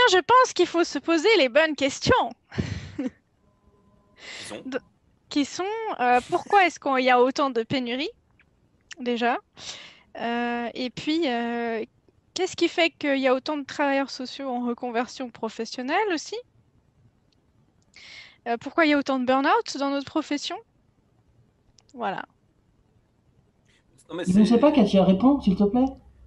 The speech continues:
Speaker 2: c'est,
Speaker 1: Alors, je
Speaker 2: euh,
Speaker 1: pourrais pas répondre à cette question.
Speaker 2: bah, en fait,
Speaker 1: Enfin,
Speaker 2: il y a,
Speaker 1: ces
Speaker 2: alors,
Speaker 1: questions.
Speaker 2: il y a, il y a, il y a dix ans, ouais, dix ans, euh, dix ans, moi, je rentrais en formation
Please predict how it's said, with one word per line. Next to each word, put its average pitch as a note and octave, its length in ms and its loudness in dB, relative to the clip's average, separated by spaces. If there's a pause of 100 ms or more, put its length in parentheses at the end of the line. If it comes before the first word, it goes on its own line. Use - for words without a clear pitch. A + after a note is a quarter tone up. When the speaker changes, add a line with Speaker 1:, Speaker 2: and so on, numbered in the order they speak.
(120)
Speaker 2:
c'est, - 400 -16
Speaker 1:
Alors, A#3+ 260 -6
je - 160 -10
Speaker 2:
euh, - 20 -20
Speaker 1:
pourrais A#3 200 -6
pas A#3+ 140 -2
répondre A#3 320 -10
à A3+ 80 -10
cette - 200 -18
question. - 320 -14
Speaker 2:
bah, A#2 200 -2 (420)
en A2 40 -8
fait, A3+ 80 -2
Speaker 1:
Enfin, A#3+ 80 -2
Speaker 2:
il - 40 -2
y C3 40 2
a, A2+ 40 0
Speaker 1:
ces - 100 -4
Speaker 2:
alors, A2 200 0
Speaker 1:
questions. G#2 100 -4
Speaker 2:
il - 20 -8
y G#2+ 40 -2
a, F#2+ 360 -6
il F#2+ 80 -14
y F#2+ 40 -8
a, F2 140 -8
il F#2 60 -16
y F#2 40 -8
a E2+ 260 -8 (680)
dix D3 200 -12
ans, A3+ 160 -14 (460)
ouais, B2+ 120 -8
dix A2+ 180 -18
ans, - 120 -14 (360)
euh, F#3 200 -2
dix A#2 120 -6
ans, A3+ 60 0
moi, G#3+ 100 0
je A#2+ 60 -4
rentrais C3 260 -4
en C#3 120 -2
formation C3+ 540 -6